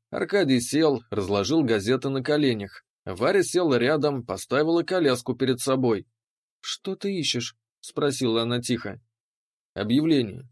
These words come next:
Обо всём, что касается двадцать шестого июля. Любые объявления, которые могут представлять интерес для вооружённой банды». «Это же до утра просматривать надо. Сколько там страниц?» «Много, но другого способа нет».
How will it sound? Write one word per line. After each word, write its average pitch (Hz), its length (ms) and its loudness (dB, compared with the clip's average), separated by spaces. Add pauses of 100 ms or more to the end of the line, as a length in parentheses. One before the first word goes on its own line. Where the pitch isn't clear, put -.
(100)
Обо 131 240 -4
всём, 180 260 -4
что 123 180 -4
касается 131 580 0
двадцать 123 420 -2
шестого 127 520 0
июля. 127 400 2 (280)
Любые 190 400 4
объявления, 143 680 2
которые 135 440 -2
могут 131 340 0
представлять 131 640 0
интерес 131 440 0
для 113 180 0
вооружённой 127 560 2
банды». 123 400 0 (640)
«Это 165 280 -4
же 170 160 2
до 175 200 6
утра 185 280 2
просматривать 151 720 0
надо. 139 400 -2 (120)
Сколько 185 420 0
там 143 160 -2
страниц?» 151 560 -2 (580)
«Много, 113 680 0 (120)
но 117 260 -2
другого 170 460 2
способа 151 540 0
нет». 135 320 -4